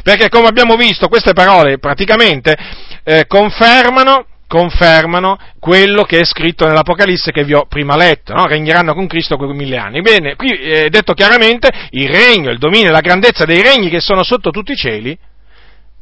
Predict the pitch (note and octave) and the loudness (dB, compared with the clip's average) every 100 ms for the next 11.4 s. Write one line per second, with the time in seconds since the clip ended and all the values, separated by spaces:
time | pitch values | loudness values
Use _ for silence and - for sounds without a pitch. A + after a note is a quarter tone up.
0 | - - D#3+ D3+ A3+ C#4 B3+ A3 G#3+ F#3 | -18 -4 0 2 2 2 4 4 2 2
1 | A3+ A#3+ C4+ G#3+ D#3+ A#3 A#3+ A#3+ B3 C4+ | 2 2 2 0 0 0 0 0 0 0
2 | A3 - A2+ C3+ F3 A#3 A3+ G#3 F#3 F3 | -4 -6 -8 -4 0 2 2 0 0 4
3 | D#3 A#2+ A2 A#2 E3+ - G3+ A#3 B3 E3 | 4 2 -6 -2 -2 2 2 2 0 0
4 | D#3 D3+ B2+ F3 G#3 B3 G3+ A2 F#2+ - | -2 -2 0 2 4 2 2 -2 -12 -12
5 | - C#3 E3+ G#3 B3+ - C4+ G#3 F#3+ G3 | -4 -2 0 2 2 2 -2 0 0 0
6 | E3+ C#3 A#3+ C#4 D4+ - G#3 G#3 C#4+ E4+ | -2 -2 0 4 2 2 0 0 0 0
7 | B3+ A#3 E3+ B2 B2+ E3 E3+ - D3 D#3+ | 0 0 0 -2 -2 -2 -2 -4 -2 0
8 | E3+ - - G3+ D#3+ G2 D2+ B1+ - C#3+ | -2 -6 -2 0 2 -2 -10 -20 -10 -2
9 | E3+ G#3+ A#3 B3 B3 - - - - E4+ | 2 4 4 2 0 -4 -20 -20 -4 0
10 | E4+ - G#3 G#3 G#3 F#3 F3+ F3 F3 - | 2 2 4 4 4 4 4 4 2 2
11 | F3+ B2 - | 2 2 -4